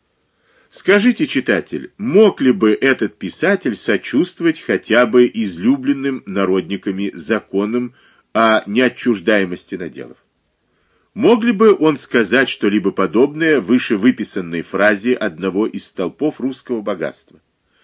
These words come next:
Мог ли бы он разделить точку зрения другого столпа того же журнала, Карышева, упрекающего наши губернские земства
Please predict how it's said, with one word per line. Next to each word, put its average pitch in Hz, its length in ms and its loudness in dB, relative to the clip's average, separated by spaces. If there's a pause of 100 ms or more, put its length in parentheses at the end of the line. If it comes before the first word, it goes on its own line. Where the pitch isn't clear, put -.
(340)
Мог 196 320 2
ли 190 80 0
бы 165 200 4
он 151 200 4
разделить 135 560 0
точку 131 400 0
зрения 110 400 2
другого 131 480 4
столпа 92 500 -4
того 82 300 -6
же 80 160 -8
журнала, 71 640 -10
Карышева, 92 720 -4 (460)
упрекающего 113 960 0
наши 87 360 -6
губернские 80 840 -6
земства 85 680 -10